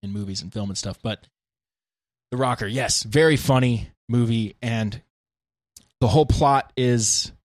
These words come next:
y-, you watch this band rise, and that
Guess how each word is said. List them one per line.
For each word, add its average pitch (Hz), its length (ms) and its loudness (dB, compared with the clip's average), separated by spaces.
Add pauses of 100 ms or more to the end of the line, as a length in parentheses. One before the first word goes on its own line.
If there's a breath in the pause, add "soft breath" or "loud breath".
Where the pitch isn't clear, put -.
(440)
y-, 127 140 -8
you 127 160 4
watch 113 400 2
this 117 140 2
band 110 420 0
rise, 113 460 0 (680)
and 107 140 -4
that 107 160 -6